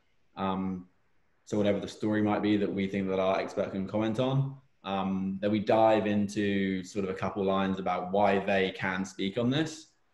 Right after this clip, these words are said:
Um, and then I think one of the most important aspects of sort of forming that pitch is what we call the unique value proposition, um, which is sort of the last few lines, which is, right, this story is happening, but how can our client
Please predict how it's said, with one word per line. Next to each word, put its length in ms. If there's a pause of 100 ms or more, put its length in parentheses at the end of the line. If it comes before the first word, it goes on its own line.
(240)
Um, 200
and 80
then 80
I 80
think 200
one 100
of 60
the 60
most 200
important 800
aspects 420
of 140
sort 160
of 100
forming 380
that 240
pitch 340
is 160
what 120
we 120
call 140
the 100
unique 360
value 340
proposition, 800 (420)
um, 460
which 120
is 80
sort 120
of 60
the 80
last 320
few 120
lines, 380
which 140
is, 140
right, 340 (800)
this 140
story 320
is 100
happening, 760
but 240
how 260
can 180
our 260
client 480